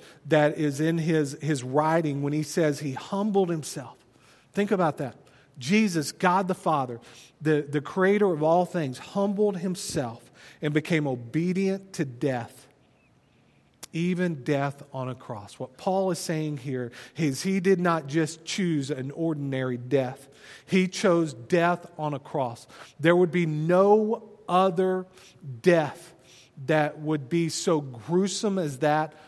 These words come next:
um, of crucifixion.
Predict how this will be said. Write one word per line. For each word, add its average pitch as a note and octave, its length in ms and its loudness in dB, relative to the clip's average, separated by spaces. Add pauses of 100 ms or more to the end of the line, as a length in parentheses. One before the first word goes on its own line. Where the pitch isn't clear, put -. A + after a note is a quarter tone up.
(260)
um, C3+ 480 -4 (500)
of C#3+ 280 -4
crucifixion. C#3 800 -6